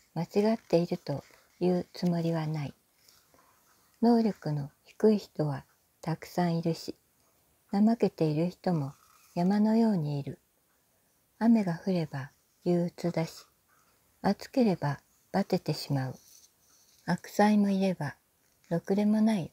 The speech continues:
夫もいる。手のかかる子供や、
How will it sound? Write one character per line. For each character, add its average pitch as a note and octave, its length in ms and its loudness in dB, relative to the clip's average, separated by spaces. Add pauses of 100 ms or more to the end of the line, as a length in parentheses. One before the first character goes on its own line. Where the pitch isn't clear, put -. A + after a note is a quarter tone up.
夫 D#3 380 -6
も D3+ 160 -2
い C#3+ 100 -6
る。 D3+ 180 -6 (960)
手 A#3+ 100 6
の A3 140 6
か D#3+ 160 -4
か G#3 180 0
る E3+ 200 -2 (100)
子 E3 120 -2
供 E3+ 280 0
や、 D#3 260 -6